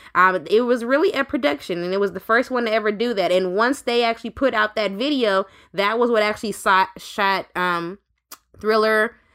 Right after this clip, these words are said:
the album, into all the way into the stratosphere. And there is actually, I didn't think that there were actually box office numbers, but there are. The,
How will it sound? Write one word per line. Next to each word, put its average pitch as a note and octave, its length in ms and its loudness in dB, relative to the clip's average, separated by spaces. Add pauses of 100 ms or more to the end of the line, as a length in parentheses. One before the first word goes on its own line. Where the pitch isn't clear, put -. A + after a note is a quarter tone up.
(120)
the F3+ 200 -6
album, A3 580 4
into G#3 480 -6
all G#3+ 280 6
the A3 100 0
way G3 180 2
into F#3 360 -4
the F#3 80 0
stratosphere. E3 760 -6 (320)
And G3+ 220 -2
there A3+ 100 0
is F4 260 2
actually, C4+ 420 0
I A#3+ 100 0
didn't E4 240 -2
think C#4 160 -4
that A#3+ 140 -6
there B3 100 0
were B3 80 2
actually B3 300 -2
box F#3 340 0
office A3+ 280 0
numbers, A3+ 340 -2
but F#3 180 -2
there A3 180 0
are. D#3+ 380 2
The, E3+ 340 -10